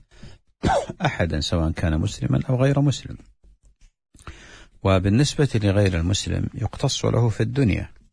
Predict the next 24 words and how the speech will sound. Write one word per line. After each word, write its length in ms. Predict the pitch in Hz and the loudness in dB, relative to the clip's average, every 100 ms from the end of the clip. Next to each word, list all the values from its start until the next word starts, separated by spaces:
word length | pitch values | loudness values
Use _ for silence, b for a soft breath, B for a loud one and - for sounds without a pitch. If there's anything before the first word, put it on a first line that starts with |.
| _ _ - | _ _ -6
إذا 200 | 90 82 | -4 -2
ظلمه 440 | 85 95 104 87 87 | 0 2 2 0 -2
المسلم، 480 | 82 104 - 131 165 | -2 -2 -2 -2 0
ولذلك 500 | 147 98 95 90 - | 0 0 -2 -2 -4
الله 160 | 82 | -4
عز 200 | 82 87 | -4 -4
وجل 300 | 95 107 117 | -4 0 0
يعوضه 680 | 101 82 98 120 104 - 139 - B B B - | 0 0 0 2 0 -2 -4 -6 B B B -10
أشياء 420 | - - 131 - | -8 -2 -2 -2
في 120 | 92 92 | -2 -4
الدنيا. 460 | 92 90 78 - - - _ _ - _ | -2 0 0 -4 -8 -20 _ _ -20 _
وأما 840 | - 92 82 - - 127 110 98 98 | -4 0 0 -2 0 2 2 2 2
المسلم 380 | 104 107 98 - | 0 0 0 -2
إذا 200 | 92 95 | 0 0
لقي 340 | 110 - 92 | 0 0 -2
الله 340 | 95 95 85 87 | 0 -2 -4 -2
بهذا 380 | 90 98 107 | 0 0 0
الظلم 340 | 95 92 120 139 | -2 0 0 0
فإن 280 | - 101 101 | -2 -2 0
الله 180 | 98 | 0
تعالى 340 | 95 104 107 98 | -2 -2 -2 -2
سيحاسبه 880 | - - 95 101 95 135 120 87 90 | -4 -6 -2 0 0 0 0 -2 0
على 200 | 90 - | 0 0
ظلمه 540 | 110 110 101 98 | 2 2 2 0